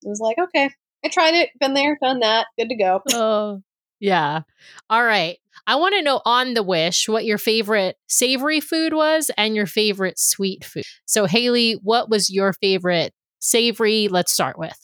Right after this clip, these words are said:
Speaker 1: I think I've gotta go with the filet mignon from nineteen twenty-three. It's a popular choice for a reason. It's, um, it's tasty. We'll forget,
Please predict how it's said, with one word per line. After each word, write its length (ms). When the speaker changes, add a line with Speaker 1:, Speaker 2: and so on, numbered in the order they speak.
Speaker 1:
I 40
think 340
I've 140
gotta 180
go 140
with 100
the 80
filet 280
mignon 460
from 120
nineteen 400
twenty-three. 540
It's 120
a 40
popular 420
choice 280
for 180
a 40
reason. 460
It's, 300
um, 340
it's 160
tasty. 380
We'll 220
forget, 140